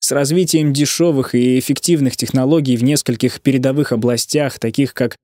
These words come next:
сенсоры, дисплейные устройства, тенсегрити-структуры, виртуальная реальность и производство трехмерных устройств,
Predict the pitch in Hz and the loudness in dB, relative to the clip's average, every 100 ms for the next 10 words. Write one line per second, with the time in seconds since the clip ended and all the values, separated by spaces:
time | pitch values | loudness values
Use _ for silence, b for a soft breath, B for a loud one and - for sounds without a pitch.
0 | _ - - 165 147 - 110 113 123 - | _ -4 0 0 0 0 -2 0 -2 -2
1 | - 156 143 139 135 135 - - 156 151 | 0 0 2 0 0 -2 -2 0 2 2
2 | - 123 113 _ - 165 147 - 175 165 | 0 -2 -4 _ 0 2 2 2 2 2
3 | 143 147 - - 143 - 151 175 123 92 | 2 0 0 0 0 2 2 4 2 0
4 | 92 120 139 147 160 151 143 135 151 160 | -2 0 0 0 0 0 0 0 0 0
5 | 139 - - 196 151 151 135 127 160 - | 0 -2 -2 -2 2 2 2 2 0 0
6 | - 131 143 135 135 147 135 131 - 131 | -4 -2 0 0 0 2 0 -2 0 -2
7 | - - 185 175 - - | -2 0 2 2 -2 -8